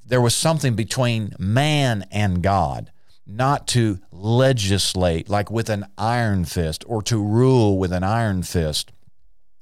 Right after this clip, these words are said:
uh, in this work week. To rule with an iron fist over the hearts of, of, of man would get you off in the territory that you don't wanna be in. In fact, it,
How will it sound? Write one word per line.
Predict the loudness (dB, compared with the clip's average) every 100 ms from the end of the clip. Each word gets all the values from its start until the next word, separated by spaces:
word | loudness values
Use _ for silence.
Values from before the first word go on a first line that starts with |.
| -6
uh, | -2 -2 -4 -20 -20 -8
in | -2 0 2 2
this | 2 2 -2 -6 -14 -20 -20 -20 -12
work | -2 0 0
week. | -2 -4 -8 -20 -20 -20 -20 -20 -4
To | 0
rule | 2 4 4
with | 4
an | 2 2
iron | 2 0
fist | 0 0 0 -2 -2
over | 0
the | 0
hearts | 2 0 0
of, | -2 -2 -4 -12 -8
of, | -4 -2 -2 -6 -8 -6
of | -2 -2 -4 -6
man | -4 -2 -2 -2
would | -4 -6 -14 -6
get | -4 0
you | 2
off | 4 2 0
in | -4
the | -4
territory | -2 -2 -2 -4
that | -4
you | -2 -4
don't | -2
wanna | -4 -4
be | -4 -4
in. | -6 -14 -20 -20 -20 -8
In | -2
fact, | 0 0
it, | -2